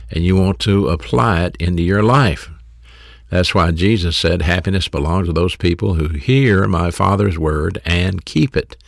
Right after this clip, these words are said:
And, uh, nobody's perfect, but you can't keep what you don't know,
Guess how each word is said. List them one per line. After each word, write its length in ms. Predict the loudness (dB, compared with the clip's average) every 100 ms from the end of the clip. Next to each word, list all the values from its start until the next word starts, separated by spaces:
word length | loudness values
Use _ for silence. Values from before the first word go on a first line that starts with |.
| -20 -20 -20 -20 -20 -20 _ _ _ -6
And, 380 | -4 -2 -2
uh, 300 | -2 -4 -6 -10 -6
nobody's 540 | -2 0 2 0 -4
perfect, 480 | 0 2 2 -4 -10 -20 _ _ _ _ _
but 220 | -10 -4
you 100 | -6
can't 420 | -2 -2 -2 -4 -4
keep 280 | -4 -4
what 180 | -6 -4
you 80 | -2
don't 300 | 0 -2 -2
know, 500 | 0 2 0 -2